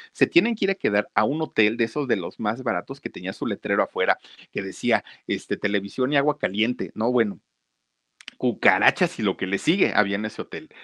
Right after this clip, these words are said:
pero no había para más. Pero además tampoco tenían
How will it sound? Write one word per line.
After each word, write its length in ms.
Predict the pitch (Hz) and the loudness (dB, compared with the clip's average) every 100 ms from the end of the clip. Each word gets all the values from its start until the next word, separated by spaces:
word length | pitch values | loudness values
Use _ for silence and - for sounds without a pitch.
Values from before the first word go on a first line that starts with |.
| - - | -10 -6
pero 140 | 95 | -2
no 100 | 101 | 0
había 220 | 113 135 | 2 2
para 200 | - 87 | 4 2
más. 420 | 85 104 143 - _ - _ | 2 0 -2 -12 _ -20 _
Pero 160 | - 98 | 0 2
además 420 | 98 104 123 - _ | 2 -2 -4 -6 _
tampoco 600 | - - 85 - 196 - | -2 -2 -2 -2 0 -4
tenían 560 | - 104 101 98 110 | -4 -2 0 0 0